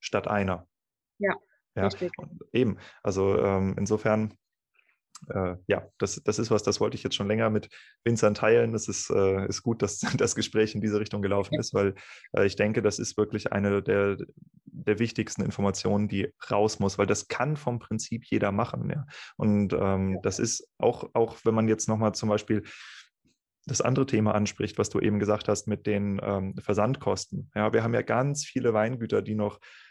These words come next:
Speaker 1: keine Ahnung, ab, ab Einkaufswert so und so viel geben wir ihnen so und so Prozent,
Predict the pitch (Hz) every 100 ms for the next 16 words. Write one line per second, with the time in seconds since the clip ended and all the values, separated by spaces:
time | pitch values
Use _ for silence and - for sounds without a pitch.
0 | _ - 117 104 107 113 107 110 110 -
1 | - _ 107 - 110 117 120 117 - -
2 | 113 107 98 - 113 110 110 107 104 -
3 | 110 107 104 - 104 104 104 104 101 107
4 | 110 107 101 - 107